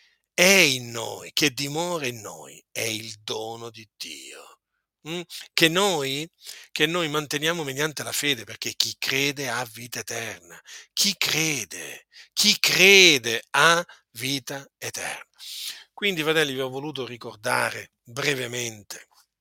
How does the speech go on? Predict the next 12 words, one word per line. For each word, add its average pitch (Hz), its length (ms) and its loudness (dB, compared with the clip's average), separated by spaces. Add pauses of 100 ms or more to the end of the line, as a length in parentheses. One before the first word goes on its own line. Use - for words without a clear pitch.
(1000)
che 127 100 -2
noi 120 540 -2
siamo 110 300 2
stati 117 340 0
affrancati 110 1000 -4
dal 104 200 -8
peccato 117 640 -4
e - 20 -6
fatti - 340 -6
servi 107 520 0
a 104 40 -12
Dio, 127 420 -6